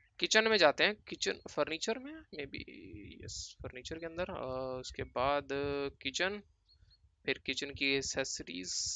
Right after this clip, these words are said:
नहीं, यहाँ तो नहीं है, एक सेकंड, maybe डेकोरेशन में है। अ, ओके, तो गाइस यहाँ पर हमारे पास कुछ किचन की एसेसरीज है। तो एक तो, एक तो ये है, ये छो-, छोटे मोटे बर्तन हैं जो कि मेरा ऐसा बिल्कुल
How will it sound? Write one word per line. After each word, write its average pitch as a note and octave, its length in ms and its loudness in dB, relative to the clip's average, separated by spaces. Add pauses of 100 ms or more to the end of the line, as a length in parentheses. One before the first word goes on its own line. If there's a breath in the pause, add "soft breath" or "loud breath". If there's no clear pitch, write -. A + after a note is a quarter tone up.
(380)
नहीं, A#2 120 -8 (160)
यहाँ C3+ 220 -6
तो C3+ 100 -10
नहीं A2+ 180 -10
है, B2+ 80 -10 (1900)
एक B2+ 120 -6
सेकंड, A2 240 -4
maybe D3 320 -4 (200)
डेकोरेशन F3+ 460 0
में G3 120 -2
है। G3+ 80 -2
अ, G3+ 440 0
ओके, G3+ 520 8
तो G3+ 160 4
गाइस F#3 280 10
यहाँ F3 160 10
पर G3+ 160 12
हमारे G3 200 10
पास F#3+ 200 10
कुछ - 300 2
किचन F#3 600 6
की F3+ 160 -2
एसेसरीज E3 720 4
है। E3+ 220 12
तो E3 600 0
एक C3+ 240 2
तो, C#3+ 120 2 (1080)
एक - 140 0
तो D#3 60 6
ये C#3 200 8
है, F3 120 6 (680)
ये - 40 -12
छो-, - 340 -10
छोटे G3 200 -2
मोटे A#3 180 0
बर्तन E3+ 400 2
हैं C#3+ 120 2
जो D3+ 120 -2
कि D#3+ 120 2
मेरा D3 240 2
ऐसा D3+ 200 6
बिल्कुल D#3+ 300 -2